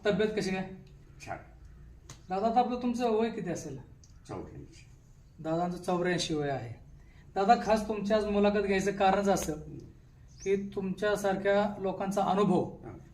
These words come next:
Speaker 1: हे आताच्या पिढीकडे यावेत, पिढीला तुमचे अनुभव ऐकायला मिळावेत आणि त्यातून पिढीला काहीतरी नवीन शिकता यावं म्हणून आज तुमची मुलाखत घ्यायची ठरवलं.
Speaker 2: बरं.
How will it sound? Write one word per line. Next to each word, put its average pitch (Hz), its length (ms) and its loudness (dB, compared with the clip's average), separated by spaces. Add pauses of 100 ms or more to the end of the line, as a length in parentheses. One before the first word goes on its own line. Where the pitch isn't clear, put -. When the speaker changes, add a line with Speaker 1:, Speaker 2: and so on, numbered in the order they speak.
(120)
Speaker 1:
हे 196 60 2
आताच्या 196 520 4
पिढीकडे 190 1000 2 (260)
यावेत, 185 340 2 (120)
पिढीला 185 220 0
तुमचे 185 300 -2
अनुभव 185 340 2
ऐकायला 196 380 6
मिळावेत 190 360 6 (500)
आणि 160 120 -8
त्यातून 202 420 -2
पिढीला 190 280 2
काहीतरी 185 340 0
नवीन 185 240 0
शिकता 190 340 -2
यावं 175 260 2
म्हणून 190 180 0
आज 180 120 2
तुमची 170 280 -6
मुलाखत 165 380 -2
घ्यायची 160 520 -4 (200)
ठरवलं. 160 320 0 (300)
Speaker 2:
बरं. - 180 -12